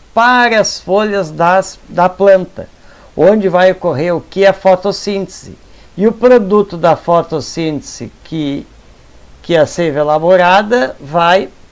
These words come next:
percorrer pelo floema, ou seja, fecha um ciclo entre elas, ou seja, há uma correlação. Xilema, seiva bruta,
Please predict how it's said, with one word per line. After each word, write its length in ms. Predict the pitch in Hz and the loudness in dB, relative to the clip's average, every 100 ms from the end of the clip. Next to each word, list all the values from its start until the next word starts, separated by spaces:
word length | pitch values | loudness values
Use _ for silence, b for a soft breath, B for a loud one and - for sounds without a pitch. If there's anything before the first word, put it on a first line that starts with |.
| - | -4
percorrer 540 | 190 185 196 156 175 | -2 -2 -2 -2 -2
pelo 260 | 175 180 170 | -2 -4 -4
floema, 640 | 202 226 208 202 175 - b b b | -4 0 0 0 -2 -8 b b b
ou 120 | - | -12
seja, 640 | - - 185 190 175 214 - b b b b - | -10 -2 0 0 -2 -6 -8 b b b b -4
fecha 560 | 196 202 202 - 233 233 | 2 4 4 0 -2 -2
um 220 | - 233 226 | -4 -4 -4
ciclo 680 | - 262 254 180 156 107 - - - - - _ - - | -6 -6 -6 -2 -2 -2 -6 -20 -20 -20 -20 _ -20 -14
entre 380 | - 175 185 196 | -4 -2 0 2
elas, 380 | 185 170 139 113 | 4 4 0 -4
ou 80 | 120 | -12
seja, 320 | - 165 160 | -10 -6 -2
há 80 | 170 | -2
uma 260 | 185 170 - B B B - | 0 -2 -4 B B B -4
correlação. 960 | 240 262 196 226 214 202 - 185 143 120 - _ _ - - b b b | 2 4 4 2 2 2 0 0 0 -4 -16 _ _ -20 -20 b b b
Xilema, 720 | - 160 143 143 170 220 226 | -16 -10 -6 0 0 0 -2
seiva 380 | - 180 165 165 | -6 -6 -4 -2
bruta, 680 | 131 147 190 226 - 220 - | -2 0 0 0 -2 -6 -6